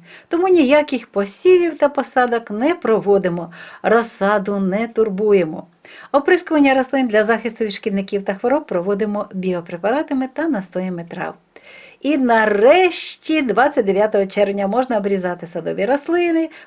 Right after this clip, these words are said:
формувати їх та проводити зелені операції на будь-яких рослинах саду, городу і на квітах. І можна вже двадцять дев'ятого червня збирати врожай для тривалого зберігання на зиму. Двадцять дев'яте червня — сприятливий день для різних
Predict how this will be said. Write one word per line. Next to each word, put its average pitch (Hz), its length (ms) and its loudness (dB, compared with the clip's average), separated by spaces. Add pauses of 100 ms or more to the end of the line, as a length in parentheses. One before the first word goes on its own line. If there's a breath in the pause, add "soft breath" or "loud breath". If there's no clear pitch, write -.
формувати 285 580 0
їх 294 260 -4
та 370 220 0
проводити 262 680 0 (300 loud breath)
зелені 226 520 2
операції 208 580 0
на 359 360 2
будь-яких 262 840 -2
рослинах 185 600 -2
саду, 240 340 0
городу 175 560 -4 (160)
і 302 120 -6
на 226 100 -4
квітах. - 400 -10 (680 loud breath)
І 285 280 2
можна 349 500 4
вже 285 300 0
двадцять 269 340 2
дев'ятого 247 360 4
червня 240 400 -2
збирати 190 460 -2
врожай 214 480 0
для 208 160 -2
тривалого 220 680 0
зберігання 196 840 -2
на 247 180 0
зиму. 180 420 -2 (600 loud breath)
Двадцять 214 340 2
дев'яте 202 380 2
червня — 285 420 2
сприятливий 226 540 2
день 240 260 2
для 190 340 2
різних 294 540 0